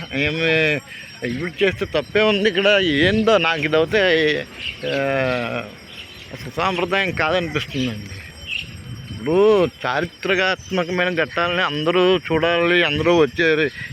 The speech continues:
ఇక్కడ తిలకించాలనే అవకాశం, ఆ, అందరికీ ఉండకపోవచ్చు కొన్ని ఎన్నెన్నో కారణాల వల్ల. ఇలా మీడియా ద్వారా అందరికీ సుపరిచితం అయితే కన్నా తెలిసేది హిస్టరీ అనేది.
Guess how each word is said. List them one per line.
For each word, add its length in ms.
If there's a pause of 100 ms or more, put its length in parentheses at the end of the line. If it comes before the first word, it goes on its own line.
(140)
ఇక్కడ 240
తిలకించాలనే 880 (560)
అవకాశం, 600 (640)
ఆ, 380 (280)
అందరికీ 360
ఉండకపోవచ్చు 680 (680)
కొన్ని 180 (500)
ఎన్నెన్నో 300
కారణాల 440
వల్ల. 240 (580)
ఇలా 580 (320)
మీడియా 260
ద్వారా 400
అందరికీ 800
సుపరిచితం 580
అయితే 280
కన్నా 260 (200)
తెలిసేది 440
హిస్టరీ 400
అనేది. 440